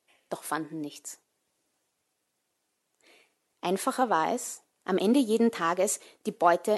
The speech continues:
ins Lager zu schmuggeln. Helga band sich Rüben mit Tüchern um den Oberschenkel und stopfte ihren Bürstenhalter mit Äpfeln aus. Jemand wurde vorausgeschickt,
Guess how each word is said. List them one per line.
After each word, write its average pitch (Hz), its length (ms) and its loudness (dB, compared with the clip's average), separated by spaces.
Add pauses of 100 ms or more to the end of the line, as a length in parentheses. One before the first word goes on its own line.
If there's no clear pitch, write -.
ins 226 220 -2
Lager 160 340 0
zu - 140 -8
schmuggeln. 151 560 -6 (1200)
Helga 262 240 6
band 240 240 2
sich - 240 -2
Rüben 302 280 10
mit 254 180 6
Tüchern 269 360 6
um 240 200 6
den 220 160 4
Oberschenkel 202 680 2 (440)
und 208 160 2
stopfte 226 340 2
ihren 180 260 4
Bürstenhalter 214 640 2
mit 277 180 4
Äpfeln - 320 -6
aus. 143 360 -8 (1300)
Jemand 254 320 6
wurde 262 180 6
vorausgeschickt, - 1000 0